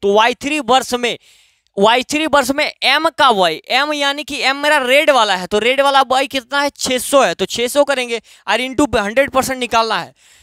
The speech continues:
सवाल कहता है कि ये तैंतीस पॉइंट थ्री थ्री परसेंट है, लेकिन हम देखेंगे निम्नलिखित में से कौन सा कथन सही है, ये बताना है कि पहला सही है कि दूसरा का सही है, ठीक है,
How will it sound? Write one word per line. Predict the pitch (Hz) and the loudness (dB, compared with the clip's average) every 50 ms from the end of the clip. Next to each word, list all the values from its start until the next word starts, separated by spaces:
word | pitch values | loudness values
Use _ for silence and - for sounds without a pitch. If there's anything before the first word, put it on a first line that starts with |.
| _ _ - | _ _ -6
सवाल | - - 214 226 262 285 311 294 | -2 0 2 4 4 4 2 0
कहता | - 269 262 254 - - 311 302 | -2 -2 -2 -2 0 2 2 4
है | 294 285 285 | 4 2 0
कि | - - 302 | -2 -4 -4
ये | 294 294 294 | -2 -2 -2
तैंतीस | - _ 269 262 254 - - 302 277 | -2 _ -2 -4 -4 -4 -6 -8 -6
पॉइंट | - - 294 294 226 - | -2 -2 -2 -2 -2 -4
थ्री | 262 277 269 | -4 -4 -2
थ्री | 254 302 302 294 | -2 -2 -2 0
परसेंट | - 262 254 170 - 285 285 240 | 2 0 0 0 -2 -4 -4 -6
है, | 208 185 233 269 277 220 160 143 | -4 0 2 2 2 2 0 -2
लेकिन | 165 208 - 269 247 | -6 -6 -4 -4 -2
हम | 202 190 254 277 285 | 0 0 0 0 0
देखेंगे | 240 254 240 277 285 285 285 277 | -2 -2 -2 -2 -4 -4 -4 -4
निम्नलिखित | 254 247 247 240 254 - 294 285 285 | -4 -4 -4 -4 -4 -4 -4 -4 -2
में | 285 285 | -2 0
से | - 285 | 0 0
कौन | 269 - 247 269 277 - | 0 2 0 0 0 0
सा | 294 277 | -2 -2
कथन | - 254 - 269 262 262 | -2 -4 -6 -6 -8 -6
सही | - 254 254 262 | -4 -4 -4 -4
है, | 269 262 | -2 0
ये | 262 262 | 0 2
बताना | 233 220 - 226 226 226 226 208 | 2 2 2 2 0 0 0 -2
है | 160 131 - - - - - - | -2 -4 -8 -16 -20 -20 -14 -12
कि | - 214 | -10 -6
पहला | - 220 208 208 233 269 277 | -4 -2 -2 0 2 2 2
सही | - - 254 247 254 | 2 0 -2 0 0
है | 269 262 | -2 -2
कि | - 269 | -2 -4
दूसरा | 226 214 202 - 233 220 | -6 -4 -4 -4 -4 -2
का | - 240 | -2 -2
सही | 233 - 208 175 156 | -2 -2 -4 -6 -6
है, | 143 135 | -8 -8
ठीक | - 247 262 294 | -8 -6 -4 -4
है, | 294 | -4